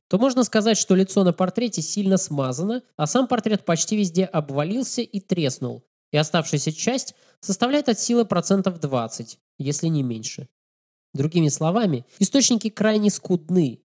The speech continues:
зачастую предвзяты, и общая картина выглядит очень размытой. По ней невероятно сложно угадать личность и почувствовать психологию реально жившего человека. Тот образ, который мы пытаемся реконструировать в аудиоспектаклях,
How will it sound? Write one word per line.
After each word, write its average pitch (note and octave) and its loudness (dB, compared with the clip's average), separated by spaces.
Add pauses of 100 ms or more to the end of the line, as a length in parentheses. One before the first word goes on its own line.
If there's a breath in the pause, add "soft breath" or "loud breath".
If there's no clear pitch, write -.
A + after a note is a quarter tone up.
(140)
зачастую F#3+ 4
предвзяты, D#3+ -2 (420)
и D3 2
общая D#3 2
картина E3 2
выглядит F3 2
очень D3 0
размытой. A2+ -8 (480)
По G3 2
ней A#3+ 2
невероятно A3 4
сложно F#3+ 2
угадать E3 2
личность F3+ -4 (320 soft breath)
и D3 0
почувствовать F#3+ 0
психологию D3+ 0
реально C#3 0
жившего B2 -6
человека. A#2+ -8 (500)
Тот A#3+ 4
образ, G3 2
который F#3 4
мы F#3 4
пытаемся E3 0
реконструировать D#3 0
в C#3+ -4
аудиоспектаклях, C#3+ -2